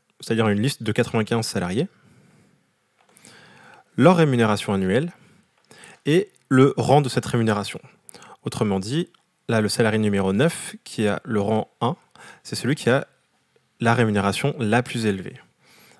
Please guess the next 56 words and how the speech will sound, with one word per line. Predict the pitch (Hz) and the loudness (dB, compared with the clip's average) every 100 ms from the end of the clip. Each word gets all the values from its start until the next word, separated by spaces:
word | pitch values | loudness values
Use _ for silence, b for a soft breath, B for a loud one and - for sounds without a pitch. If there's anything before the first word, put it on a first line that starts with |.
| b | b
Et | - | -6
là, | 135 | -6
comme | 120 | -4
vous | 95 | -8
pouvez | 101 | -6
le | 98 | 0
voir, | 135 | 0
avec | 123 | 0
mon | 98 | -4
système | - 123 95 | -4 -2 -2
de | 90 | -4
prime | - - 123 | -4 0 2
inversée, | 98 98 - 120 | 2 0 -2 -4
c'est | - - | -4 -6
également | 98 104 131 | -4 -2 -2
celui | 110 127 | -4 -6
qui | - | -2
a | 101 | -2
la | 104 127 | -2 -4
plus | - 139 | -6 -6
petite | 123 - - - | -6 -8 -10 -12
prime | - 123 | -6 -4
annuelle. | 101 90 90 90 _ _ _ _ _ _ _ - | -2 -4 -6 -10 _ _ _ _ _ _ _ -6
Donc | 120 | 0
maintenant | 113 143 | 4 4
que | |
je | 127 | 4
vous | |
ai | |
montré | 117 - | 2 2
le | 113 | 2
résultat | 113 110 | 2 0
final, | - 120 160 156 | -2 2 2 2
je | |
vais | 110 | -2
vous | 104 | -4
expliquer | - - 143 | -4 -2 2
comment | 120 127 | 2 2
est-ce | - | 0
qu'on | 107 | 0
va | 104 | 0
construire | - 104 127 | 0 -4 -4
ces | 113 104 | -4 -2
données. | 101 170 - _ _ _ _ _ _ _ b b b b | 0 0 -4 _ _ _ _ _ _ _ b b b b
Pour | - | -6
cela, | - 123 | 2 4
je | |
vais | 117 | 4
partir | 104 - | -2 -2
d'un | 107 | -2
tableau | 110 104 104 | 0 -2 -2
quasi | 117 107 | -2 -2
vierge | 98 131 143 | 0 2 2
dans | 113 | 0
lequel | 104 104 131 | 0 0 -2
j'ai | 107 107 95 | 0 -4 -4